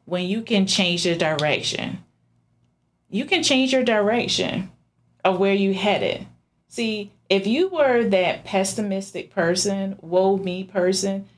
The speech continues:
can't take control of my life, blaming everyone, guess what? You can, you can change that direction today if you choose it.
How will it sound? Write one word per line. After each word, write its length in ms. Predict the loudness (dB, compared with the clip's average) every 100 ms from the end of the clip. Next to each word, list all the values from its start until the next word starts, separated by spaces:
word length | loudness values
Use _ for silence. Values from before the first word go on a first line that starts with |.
| _ _
can't 340 | 0 2 0
take 240 | 0 2
control 760 | 0 -2 2 2 2 2 -2 -4 0
of 240 | 0 2
my 200 | 0 2
life, 460 | 2 2 0 -2 -4
blaming 380 | -6 -4 -4
everyone, 640 | -4 -2 -4 -4 -6 -8 -12 _ _ _ 0
guess 300 | 2 2 -2
what? 380 | -4 -6 -12 -18 _ _ _ _ _ _ _ _ _ _
You 240 | -6 -4 -2
can, 280 | -2 -6 -8 -4
you 200 | -2 -2
can 180 | -4
change 500 | -4 -2 0 -2 -2
that 260 | 0 2 2
direction 800 | 0 2 2 0 -4 -8 -14 -20 _ _ _ _ _ _ _ _ _ _ _ _ _ _
today 580 | -4 0 0 0 -6 -10 _ _ _ -2
if 180 | 0
you 100 | 0
choose 360 | 2 2 2 2
it. 200 | -4